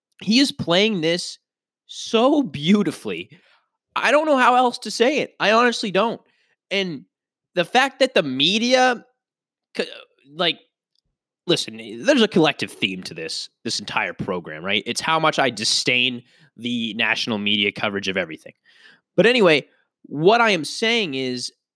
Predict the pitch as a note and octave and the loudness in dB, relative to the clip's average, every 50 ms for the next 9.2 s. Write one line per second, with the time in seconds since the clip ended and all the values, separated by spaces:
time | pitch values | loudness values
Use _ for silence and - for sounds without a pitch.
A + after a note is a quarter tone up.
0 | _ _ _ C3 B2+ D3 G3 A3 B3 A#3+ F#3 D3 A#2+ C3+ D#3 D#3 E3 F3 F#3 F3+ | _ _ _ -6 0 2 2 4 2 0 -2 -6 -4 -2 0 0 0 0 -2 -2
1 | E3 C3 A2 A#2 - _ _ _ - D3+ D3+ D#3 E3+ E3+ F3 F3+ F#3 F#3+ F#3 F3 | -4 -8 -12 -16 -20 _ _ _ -18 -16 -14 -10 -8 -6 -4 -4 -4 -4 -6 -6
2 | D3+ C#3 C3 - - _ - F3+ F3+ F3+ F3 D#3+ D#3+ - _ - D3+ D#3 E3 D#3 | -8 -8 -10 -12 -16 _ -8 -4 -2 -2 -2 -4 -6 -10 _ -2 0 0 0 0
3 | C#3+ B2 A2+ A2+ - F#2+ - - - - - - G#2 G2+ G2 F2 D#2+ - _ _ | 0 0 0 -2 -2 -8 -18 -18 -20 -16 -8 -6 -4 -4 -4 -6 -8 -10 _ _
4 | _ _ _ - - F#3 G#3 G#3+ F3 D#3+ - D3+ D#3+ F3 F3+ F3 F3 D#3 C#3 C3+ | _ _ _ 0 2 4 4 4 2 0 0 0 0 0 2 2 2 2 4 4
5 | C#3+ D3 D3+ D3 C#3 C3+ A#2+ A2+ A#2 A2+ A2 G#2 - - - - B2+ A#2+ A#2 A2 | 4 6 6 4 4 2 0 0 0 0 0 0 -2 -4 -2 0 0 2 2 0
6 | G#2+ G2+ _ _ _ _ _ _ _ _ _ - G2+ G2+ G#2+ A2 A#2+ C3+ D3 D3+ | -2 -4 _ _ _ _ _ _ _ _ _ -20 -20 -14 -8 -2 0 2 2 4
7 | D3 C3+ A2 G2+ A#2 C3 B2+ A#2 - - - - B2 A#2+ A#2 A2+ G#2 G2+ G2 F#2 | 2 2 0 0 0 2 2 2 2 -2 -6 -2 0 0 0 0 -2 -4 -6 -8
8 | F2+ - - _ _ _ _ _ _ _ _ _ - - B2 B2+ B2 B2 A#2+ A#2 | -8 -10 -12 _ _ _ _ _ _ _ _ _ -8 -4 -2 -2 0 0 -2 -2
9 | A2+ G#2+ G#2 E2 | -4 -6 -8 -10